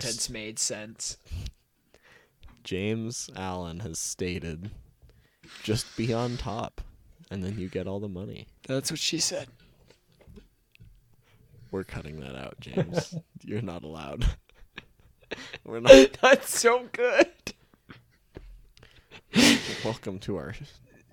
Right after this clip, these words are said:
Speaker 2: epic Sigma Male podcast,
Speaker 1: <laughs>
Speaker 2: where we tell you how to get on top. Buy our five hundred dollar lecture series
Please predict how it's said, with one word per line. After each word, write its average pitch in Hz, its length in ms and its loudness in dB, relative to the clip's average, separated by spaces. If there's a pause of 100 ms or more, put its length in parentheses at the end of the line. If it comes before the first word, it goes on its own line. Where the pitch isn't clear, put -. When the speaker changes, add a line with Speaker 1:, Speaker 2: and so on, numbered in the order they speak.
(300)
Speaker 2:
epic - 440 -8
Sigma 104 560 -2
Male 90 400 -6
podcast, - 960 -8 (480)
Speaker 1:
<laughs> - 20 -4
Speaker 2:
where 104 100 -2
we 101 140 0
tell - 220 -2
you 95 160 -4
how 107 120 -4
to 90 120 -10 (140)
get - 300 -2
on 101 280 0
top. 87 400 -12 (720)
Buy 110 240 0
our 95 100 -2
five 113 540 -4
hundred 110 400 -4
dollar 95 380 -4
lecture 85 560 -10
series - 800 -12